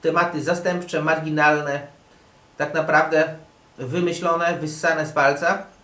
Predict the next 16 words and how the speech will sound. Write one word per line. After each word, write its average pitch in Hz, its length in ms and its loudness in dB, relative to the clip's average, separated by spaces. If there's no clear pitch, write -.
y, 151 500 0
żeby 214 580 0
odciągnąć 226 640 0
ludzi 196 320 -2
jak 196 160 0
najbardziej 185 440 0
od 180 140 -4
tego, 180 260 -2
że 185 220 0
ch-, 185 200 -10
pracują 185 440 -4
i 196 100 -4
nie 202 120 -6
mają 180 320 -2
z 180 80 -12
tego 180 640 -4